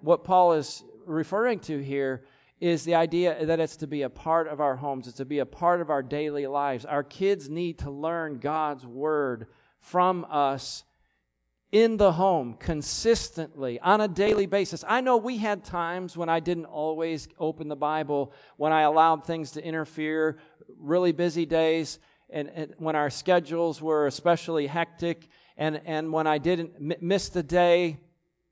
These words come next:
from time to time because of various circumstances. B-, but what I mean is they need to see that it's daily, that it's consistent on a daily basis. In other words, not just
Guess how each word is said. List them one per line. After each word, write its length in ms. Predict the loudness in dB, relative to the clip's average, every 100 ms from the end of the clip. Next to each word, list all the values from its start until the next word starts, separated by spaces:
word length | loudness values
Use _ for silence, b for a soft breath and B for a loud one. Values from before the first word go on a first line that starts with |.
| _ -10
from 220 | 4 4
time 360 | 4 4 4 2
to 60 | -4
time 440 | -2 0 0 -2
because 360 | -4 0 -2 -2
of 100 | -4
various 380 | -2 0 -2
circumstances. 960 | -2 -6 -6 -8 -8 -6 -6 -6 -8 -8 b b b b b _
B-, 80 | -12 -2
but 160 | 2
what 140 | 6 6
I 100 | 6
mean 220 | 2 0
is 160 | 0
they 160 | 0 0
need 160 | 0 -4
to 60 |
see 260 | -4 -4 0
that 180 | 2 0
it's 200 | -2 -6
daily, 520 | -2 2 2 2 0
that 160 | 0 0
it's 160 | 0
consistent 880 | -4 -6 -6 -6 -2 -2 -2 -6 -4
on 200 | 0 0
a 80 | 0
daily 540 | 0 2 4 4 2 -2
basis. 560 | 0 0 0 -8 -8
In 100 | -2
other 160 | 0 2
words, 280 | 2 0 2
not 340 | 2 2 -2
just 520 | 2 2 2 -4 -16